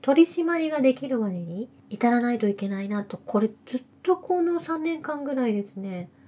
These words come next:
自然災害がたくさん起こっているようなニュースが、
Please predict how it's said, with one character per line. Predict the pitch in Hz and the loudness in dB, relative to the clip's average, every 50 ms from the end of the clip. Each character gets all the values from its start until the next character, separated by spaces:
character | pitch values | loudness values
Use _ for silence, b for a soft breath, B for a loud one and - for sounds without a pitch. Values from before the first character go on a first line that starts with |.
| b | b
自 | - - - - 302 | -14 -10 -6 -4 0
然 | 294 339 370 370 349 | 4 4 4 4 4
災 | - 359 359 320 220 | 4 4 4 4 2
害 | 226 226 - | 0 -6 -8
が | 196 | -12
た | - - - | -16 -16 -18
く | - - - | -16 -16 -10
さ | - - 403 | 0 2 2
ん | 392 | 4
起 | 392 - - - | 2 0 0 0
こ | 359 370 370 - 440 466 453 | 0 0 4 6 6 6 6
っ | - - _ _ | 4 -2 _ _
て | - 440 427 427 | -6 -4 -2 -2
い | 403 | 0
る | 427 415 | 2 2
よ | 403 415 415 415 403 403 | 2 2 2 0 -2 -2
う | 381 | -2
な | 403 403 381 | -2 -2 0
ニ | 339 330 330 | 0 0 0
ュ | 330 330 | -2 -4
ー | 311 | -6
ス | 302 - 269 254 | -6 -6 -4 -4
が、 | 240 233 | -4 -6